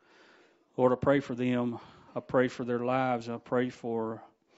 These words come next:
the ones that didn't come home. I pray for their families. Lord, I pray for the ones that,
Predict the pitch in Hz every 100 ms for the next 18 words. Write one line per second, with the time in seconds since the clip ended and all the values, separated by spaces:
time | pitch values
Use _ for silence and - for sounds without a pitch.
0 | - _ _ _ _ 127 120 120 113 131
1 | 135 120 123 123 123 120 117 117 - 120
2 | 117 113 110 - 117 113 110 110 - -
3 | _ _ _ _ - _ - 120 123 -
4 | 143 131 135 123 117 123 123 120 123 117